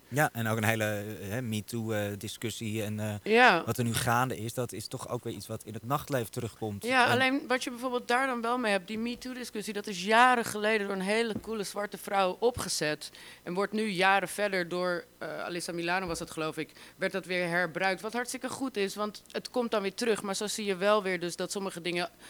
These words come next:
Speaker 2: die duren gewoon jaren voordat daar een, een verschil of weet ik veel, een verbetering in kan komen.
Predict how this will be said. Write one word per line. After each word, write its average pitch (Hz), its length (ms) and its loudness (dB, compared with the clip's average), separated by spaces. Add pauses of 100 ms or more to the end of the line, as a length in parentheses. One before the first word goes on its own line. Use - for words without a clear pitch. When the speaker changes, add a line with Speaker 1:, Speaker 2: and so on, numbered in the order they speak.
(260)
Speaker 2:
die 180 260 0
duren 190 400 0
gewoon 135 400 -2
jaren 135 580 4
voordat 147 460 -2
daar 135 380 0
een, 135 300 -4 (340)
een 156 220 0
verschil 156 560 -2
of 127 160 -6
weet 143 180 -6
ik 170 120 -6
veel, - 120 -8
een 175 80 -2
verbetering 151 600 0
in 117 160 -2
kan 123 180 -10
komen. 123 420 -10